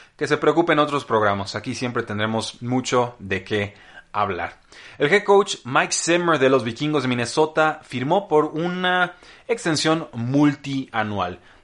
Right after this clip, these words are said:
No conocemos los detalles del contrato, pero sí estaba a punto de entrar a su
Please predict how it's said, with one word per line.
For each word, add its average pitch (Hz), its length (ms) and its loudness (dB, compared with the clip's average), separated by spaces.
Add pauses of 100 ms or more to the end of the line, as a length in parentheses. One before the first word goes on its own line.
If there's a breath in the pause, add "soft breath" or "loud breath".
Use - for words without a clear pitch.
No 165 480 2
conocemos 147 680 0
los 139 220 2
detalles 131 420 -2
del 123 180 -2
contrato, 175 600 -2
pero 160 320 0
sí - 180 -6
estaba 151 280 2
a 143 100 0
punto 160 300 -4
de 135 60 0
entrar 135 240 2
a 131 40 0
su 127 240 -6